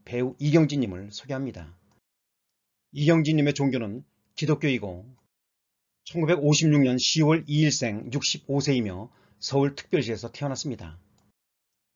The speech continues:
키 백육십 센티미터, 사십오 킬로그램, A형이며 학력은 서울 여자고등학교 졸업, 호수대학교 골프학 학사입니다. 이경진은 천구백칠십사 년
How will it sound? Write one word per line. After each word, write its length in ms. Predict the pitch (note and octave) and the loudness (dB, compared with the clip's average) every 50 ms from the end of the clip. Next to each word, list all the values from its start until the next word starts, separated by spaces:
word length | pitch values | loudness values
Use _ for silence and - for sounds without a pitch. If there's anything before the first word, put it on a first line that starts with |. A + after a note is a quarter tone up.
| _ _ _ _ | _ _ _ _
키 240 | - - F3 E3 - | -10 -8 -8 -8 -4
백육십 480 | - C#3+ D#3+ D#3+ D#3+ D3 - - D3 - | 0 2 4 4 4 2 0 -2 -4 -2
센티미터, 640 | E3 D3 - - C#3 B2 - B2 A2+ G2+ A2+ C#3+ - _ _ _ _ | -2 0 0 0 -4 -4 -4 -6 -8 -6 -8 -10 -12 _ _ _ _
사십오 540 | - - - B2+ C3 C#3 C#3 D3+ C#3 - | -12 -6 -2 0 0 0 0 0 -2 -2
킬로그램, 540 | - - - D#3+ B2+ B2 G#2+ G#2 A2+ B2+ - _ _ _ _ _ _ _ - | -2 -2 -4 -4 -2 -4 -4 -4 -6 -10 -14 _ _ _ _ _ _ _ 0
A형이며 720 | C3 D3 D3+ D3+ D3 C#3 B2 A2+ G2 F2+ F2 F2+ G#2+ A#2+ A#2+ _ _ _ _ _ _ _ _ _ _ _ _ _ _ _ _ _ _ _ _ | 2 4 4 4 4 4 2 0 -2 -6 -10 -12 -16 -18 -20 _ _ _ _ _ _ _ _ _ _ _ _ _ _ _ _ _ _ _ _
학력은 420 | _ - F3 F3 D#3 C3+ A#2+ B2 C3 | _ -6 -2 0 0 0 0 -2 -6
서울 420 | A#2+ - C#3 D3 D3+ D#3+ D#3+ C#3+ | -4 2 4 4 4 4 4 2
여자고등학교 540 | C#3+ C#3+ C#3 D3 C3 C#3+ C#3+ C#3+ B2+ - D3 | 2 4 4 4 2 2 2 0 0 -2 -4
졸업, 340 | - C3 A#2+ A2+ G#2+ G#2 - _ _ _ _ _ - | -4 -4 -4 -4 -4 -6 -8 _ _ _ _ _ -2
호수대학교 640 | - D3+ C#3 D3 C3+ C#3+ C3 - - - C3+ C3+ - | -2 0 0 2 2 2 0 0 -2 -6 -8 -8 -6
골프학 480 | - F3 E3 D#3 - - B2 C3 C3+ - - | -6 -4 -4 -4 -6 -6 -8 -8 -8 -10 -12
학사입니다. 680 | - D3+ - G#3 F3 D#3+ C#3 A#2+ G2 E2+ D#2+ D#2 E2 - _ _ _ _ _ _ _ _ _ _ _ _ _ _ _ _ _ _ _ _ _ _ _ - | -12 -8 -4 -4 -2 -2 -2 -4 -6 -10 -14 -18 -20 -20 _ _ _ _ _ _ _ _ _ _ _ _ _ _ _ _ _ _ _ _ _ _ _ -8
이경진은 480 | C#3+ C#3 E3 D#3+ C#3+ C3+ B2+ B2+ B2 | 0 2 4 4 4 4 0 -2 -2
천구백칠십사 680 | - - F#3+ E3 D#3+ D#3 D#3 - G3 F#3 - - D3+ C3 | -2 -2 0 0 0 -2 -2 -4 -4 -4 -4 -2 -2 -2
년 220 | A#2+ G#2+ G#2 A#2+ | -2 -4 -6 -10